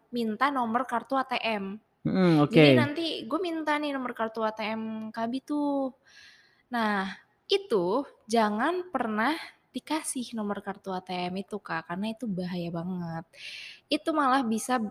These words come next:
Speaker 1: nyedot saldo kita.
Speaker 2: Kartu at-, nomor kartu
Speaker 1: Nomor
Speaker 2: A T M.
Speaker 1: kartu A T M yang di depan tuh, tau
Speaker 2: Iya,
Speaker 1: kan,
Speaker 2: benar,
Speaker 1: Kak?
Speaker 2: benar.
Speaker 1: Nah,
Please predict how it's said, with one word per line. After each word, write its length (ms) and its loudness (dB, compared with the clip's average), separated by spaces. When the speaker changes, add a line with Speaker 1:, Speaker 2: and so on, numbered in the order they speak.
Speaker 1:
nyedot 480 2
saldo 560 2
kita. 560 -2
Speaker 2:
Kartu 560 6
at-, 240 0
nomor 320 12
kartu 160 8
Speaker 1:
Nomor 80 10
Speaker 2:
A 80 4
T 0 -
M. 160 6
Speaker 1:
kartu 160 2
A 80 0
T 100 -6
M 80 -6
yang 160 -4
di 80 -4
depan 400 -2
tuh, 400 0
tau 80 8
Speaker 2:
Iya, 80 12
Speaker 1:
kan, 160 8
Speaker 2:
benar, 160 6
Speaker 1:
Kak? 80 2
Speaker 2:
benar. 240 4
Speaker 1:
Nah, 160 -6